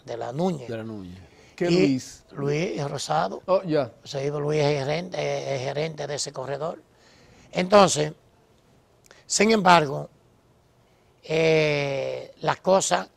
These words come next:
Speaker 1: no, no comenzaron a salir como a nosotros se nos presentó. Yo fui un, eh, de los que incentivé a que los choferes se organizaran, eh,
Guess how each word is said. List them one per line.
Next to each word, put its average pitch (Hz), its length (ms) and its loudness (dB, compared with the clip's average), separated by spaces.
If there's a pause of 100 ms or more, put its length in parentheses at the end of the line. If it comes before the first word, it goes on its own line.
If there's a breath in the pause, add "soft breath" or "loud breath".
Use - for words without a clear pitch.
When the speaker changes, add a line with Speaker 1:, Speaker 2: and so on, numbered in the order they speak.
Speaker 1:
no, 151 380 -4 (100)
no 156 160 -6
comenzaron 156 580 -4
a 151 60 -4
salir 151 380 -6 (120)
como 139 260 -8
a 131 40 -10
nosotros 135 440 -8
se - 100 -8
nos 127 140 -10
presentó. 127 600 -8 (500 soft breath)
Yo 151 160 2
fui 160 240 -4
un, 151 680 -4 (460 soft breath)
eh, 139 840 -6
de 139 160 -4
los 143 180 -6
que 151 160 -6
incentivé 147 800 -4
a 196 60 0
que 196 120 -4
los 180 140 -2
choferes 156 500 -2
se 151 100 -4
organizaran, 151 800 -4 (480 soft breath)
eh, 143 240 -4